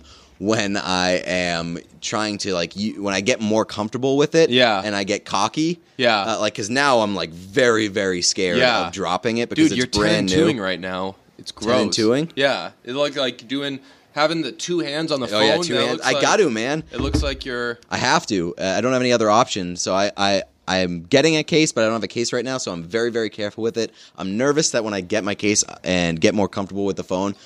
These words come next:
Speaker 1: I'm gonna be, uh, I'm gonna be a little more nonchalant about it, and it's, I'm not g-, I'm still not gonna be used to the size of it, and I'm gonna fucking drop it. And now,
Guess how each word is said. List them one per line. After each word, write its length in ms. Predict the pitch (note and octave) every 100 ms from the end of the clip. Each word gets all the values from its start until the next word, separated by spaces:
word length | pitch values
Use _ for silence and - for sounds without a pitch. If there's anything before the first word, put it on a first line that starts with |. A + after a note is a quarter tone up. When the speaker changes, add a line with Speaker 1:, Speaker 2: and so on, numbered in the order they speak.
| - -
Speaker 1:
I'm 160 | F2+
gonna 240 | F#2 G2+ F#2
be, 220 | G2 F#2+
uh, 260 | F2 F2
I'm 100 | D#2+
gonna 160 | G2+ A2
be 100 | G#2
a 80 | G#2
little 240 | G2+ A2
more 180 | G#2+ G#2
nonchalant 720 | G2+ G2+ G2+ - G#2 A2 B2+
about 300 | F2+ E2+ E2+
it, 180 | E2 D#2 - - _
and 360 | G#2 G2+ F#2+ F2+ - -
it's, 320 | F#2 F#2 -
I'm 120 | - G#2
not 200 | G2+ -
g-, 60 | A2+
I'm 140 | G#2
still 260 | - - B2
not 160 | A2
gonna 100 | G#2+ G#2
be 80 |
used 280 | G#2 G#2+ A2
to 60 | -
the 80 | F#2
size 360 | - G2 A2
of 80 | B2
it, 140 | D#3+ -
and 100 | G2
I'm 80 |
gonna 220 | G2 F2+ E2
fucking 360 | - G#2 F2
drop 340 | D#2 F#2 F#2+ -
it. 140 | E2
And 240 | G2+ A2 C#3
now, 400 | F#3 E3 B2+